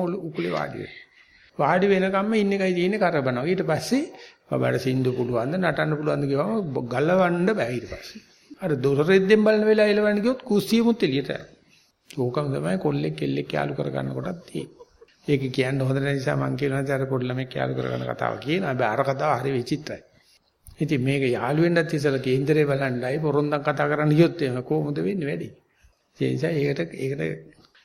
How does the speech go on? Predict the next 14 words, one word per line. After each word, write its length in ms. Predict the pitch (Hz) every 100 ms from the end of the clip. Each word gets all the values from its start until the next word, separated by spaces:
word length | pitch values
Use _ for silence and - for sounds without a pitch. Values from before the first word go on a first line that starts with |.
| _ -
වැඩපිළිවෙලක් 580 | 156 180 185 143 120 -
තියෙනවා. 280 | 117 123
අනුපූර්ව 380 | 131 151 156 156 160
පිළිවෙලට 380 | 156 151 147 139
ගියාම 360 | 131 117 139 226 - - - - -
යාළු 260 | 135 151 170
කර 160 | 175
ගැනීමේ 480 | 160 160 160 156 151
කටයුත්ත 420 | 151 143 139 135 131
තමයි 260 | 131 147
අපි 220 | 143 156 208
ආශේවන 560 | - 139 151 170 151 139
ප්‍රත්‍යය 400 | - 123 - -
කියන්නේ. 340 | - 92 -